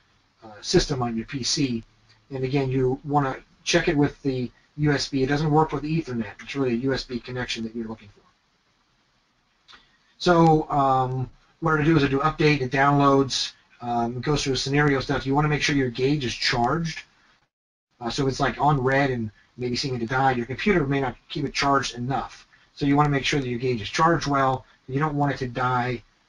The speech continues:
during this process. And your computers do not charge your gauge as much as it needs to be in order to, uh,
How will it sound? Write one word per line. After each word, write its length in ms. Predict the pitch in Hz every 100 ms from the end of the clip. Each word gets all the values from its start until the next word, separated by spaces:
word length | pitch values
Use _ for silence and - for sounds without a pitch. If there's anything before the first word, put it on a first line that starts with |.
| 123
during 260 | 135 127
this 140 | 113 -
process. 640 | - - - - - - _ _ _ _
And 240 | 139 131 131
your 140 | 131
computers 460 | - 127 190 170 -
do 100 | 135
not 240 | 143 143
charge 420 | - 139 139 127
your 200 | 127 120
gauge 580 | 110 135 127 117 113 - _ _ _ -
as 180 | 123 117
much 320 | 131 135 135
as 440 | 123 120 117 110 -
it 180 | 131
needs 240 | 131 120 113
to 80 | 120
be 180 | 123 117
in 80 |
order 240 | 117 120 117
to, 400 | - 117 110 110
uh, 240 | 104 104